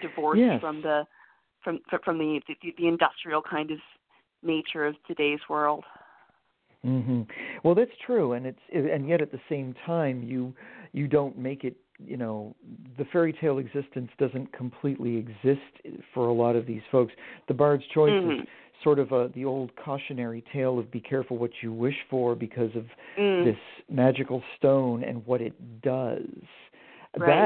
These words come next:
Speaker 2: That in
Speaker 1: yeah.
Speaker 2: itself was really, um, it, it, it's sort of like, it's almost like The Ring. It's like the,
Speaker 1: Yeah.
Speaker 2: you know,
Speaker 1: <laughs>
Speaker 2: The Ring i-, as, as Gandalf said in paraphrase to Frodo, it is,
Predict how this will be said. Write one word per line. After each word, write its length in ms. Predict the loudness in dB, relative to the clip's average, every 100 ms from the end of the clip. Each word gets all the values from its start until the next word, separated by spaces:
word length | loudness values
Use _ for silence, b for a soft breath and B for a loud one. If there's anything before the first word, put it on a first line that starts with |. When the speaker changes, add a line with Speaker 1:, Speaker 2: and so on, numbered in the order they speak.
| 4
Speaker 2:
That 20 |
in 120 | 2
Speaker 1:
yeah. 240 | 0 2 4
Speaker 2:
itself 280 | 6 6 2
was 100 | -4 -4
really, 560 | 0 2 2 0 -2
um, 420 | -4 -2 -2 -6 -10 B B B B
it, 180 | 2 2 0
it, 260 | -8 -8 -18
it's 640 | -20 -20 -20 -20 -6 -6 0
sort 160 | 4 4
of 140 | 4
like, 340 | 2 2 0 -4
it's 120 | -6
almost 280 | -2 -4 0
like 180 | 0 0
The 80 | -4
Ring. 580 | 0 0 0 -4 -12 -16 _ _
It's 160 | -2
like 240 | 2 2 -2 -4
the, 240 | 2 4
Speaker 1:
Yeah. 600 | 6 6 6 8 6 2
Speaker 2:
you 100 | 0 0
know, 60 | 0 0
Speaker 1:
<laughs> 80 | 2
Speaker 2:
The 60 | 2
Ring 600 | 6 4 4 0 -2 -6 b b b _ _
i-, 40 | 2
as, 360 | 4 4 2 0 -4
as 100 | -4
Gandalf 480 | -2 0 2 0 -2 -8 _ -4
said 300 | 2 4 2
in 160 | 0 -8
paraphrase 800 | -4 0 0 0 -2 0 -2 -4 -10 -10
to 80 | -8 2
Frodo, 440 | 4 4 2 2
it 80 | 2
is, 300 | 2 0